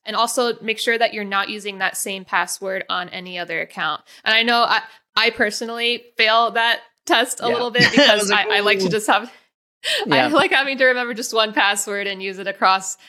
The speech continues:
Speaker 1: everything, but that is not best practice. That's, um, that puts you at, at higher risk of someone hacking into your account. So, um,
Speaker 2: Sure.
Speaker 1: definitely something that you should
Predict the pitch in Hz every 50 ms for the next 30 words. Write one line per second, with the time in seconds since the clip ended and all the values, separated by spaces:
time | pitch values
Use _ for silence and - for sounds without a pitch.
0 | - - - 220 208 220 220 214 233 214 208 208 208 202 196 175 175 170 - 202
1 | 190 190 190 170 185 196 196 196 185 185 - 202 185 185 - - 196 175 185 -
2 | 196 185 185 180 - 190 175 - - - - _ _ - - - - _ - 185
3 | 175 170 165 170 175 175 - - 202 190 - - 226 190 - - - 208 190 185
4 | 175 180 180 170 - - - 180 175 175 - - - 208 196 190 185 180 180 170
5 | 180 170 170 170 - - - - - 185 175 170 165 170 170 170 - _ _ _
6 | - - - - - - - 190 180 170 170 165 170 170 170 165 - _ _ -
7 | - 190 - - 175 170 - 165 - 147 - - - - - - - - - -
8 | - - - - - _ _ _ _ _ _ - - - - - - - - -
9 | - 190 185 - 196 185 175 - - 180 170 - 185 170 165 - 175 175 - -
10 | 185 180 175 - - 190 170 165 160 160 165 208